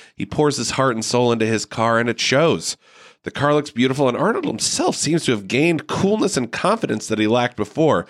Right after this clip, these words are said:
He begins dressing nicer and starts dating the new hot girl, Lee.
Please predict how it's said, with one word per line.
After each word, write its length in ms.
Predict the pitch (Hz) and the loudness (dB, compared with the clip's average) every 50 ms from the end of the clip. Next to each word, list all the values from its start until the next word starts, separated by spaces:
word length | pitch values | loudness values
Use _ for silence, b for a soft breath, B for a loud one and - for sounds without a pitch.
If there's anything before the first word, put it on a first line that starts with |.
| B B B B _ | B B B B _
He 60 | - | -10
begins 340 | 92 92 87 87 80 - - | -8 -6 -6 -6 -8 -6 -4
dressing 400 | - 98 104 110 - 117 117 117 | 0 0 0 2 0 0 0 2
nicer 340 | 117 117 123 127 - 143 | 2 2 0 0 0 0
and 100 | 127 101 | 0 0
starts 300 | 92 - - 101 95 92 | 0 0 0 0 -2 -2
dating 400 | 92 - 98 101 110 113 123 107 | -2 0 2 2 2 2 0 -2
the 80 | 95 90 | -2 -2
new 240 | 87 90 101 113 107 | -2 0 0 0 0
hot 320 | - - 113 117 113 - | 0 0 0 -2 -2 -2
girl, 340 | 107 107 104 101 92 90 92 | 0 0 2 2 2 2 2
Lee. 380 | 92 117 147 135 95 - - | 2 2 2 2 0 -2 -8